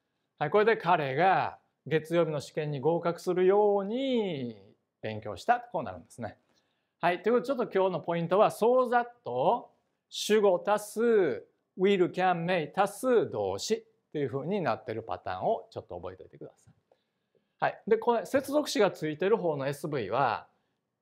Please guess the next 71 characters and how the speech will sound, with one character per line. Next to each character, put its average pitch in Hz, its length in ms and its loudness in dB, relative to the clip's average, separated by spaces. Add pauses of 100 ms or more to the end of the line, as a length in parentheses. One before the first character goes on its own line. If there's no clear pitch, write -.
(360)
メ 240 360 4
イ 233 40 2
ン 202 60 0
じ 170 80 0
ゃ 156 60 0
な 190 240 0
い 202 40 0
方 151 220 -6
の 120 160 -4
エ 123 60 -2
ス - 180 -12
ブ 127 140 -4
イ 113 40 -4
な 101 120 -8
の 104 80 -6
で、 120 40 -10
ち - 60 -10
ょ 147 60 -2
っ - 20 -12
と - 180 -8 (220)
ね、 131 180 -14 (1160)
こ - 340 -10 (380)
う、 135 40 -14
ダ 131 140 -6
ッ - 20 -12
シ - 100 -14
ュ - 20 -18
つ - 100 -20
け - 80 -14
と 101 120 -16
き 92 80 -20
ま 78 100 -20
し - 80 -18
ょ - 20 -14
う - 40 -20
か。 - 220 -18 (1000)
は - 100 -6
い。 - 100 -8
メ 190 200 2
イ 196 60 2
ン 185 60 0
の 185 60 2
動 160 200 2
詞 208 160 -2
は 220 340 2
青 135 240 0
い 110 60 -6
方 104 180 -6
で 95 100 -12
す。 - 160 -20 (460)
赤 202 340 4
い 185 60 6
方 180 240 2
の 175 140 -2
エ 175 60 2
ス 170 140 -8
ブ 160 140 -2
イ 160 60 -2
は 196 320 4
メ 156 160 0
イ 147 40 -4
ン 131 40 -8
じ 101 80 -10
ゃ 104 40 -8
な 117 160 -4
い 110 40 -6
方 87 200 -14
で - 80 -20
す。 - 200 -20 (880)
で、 170 140 4
考 202 160 -2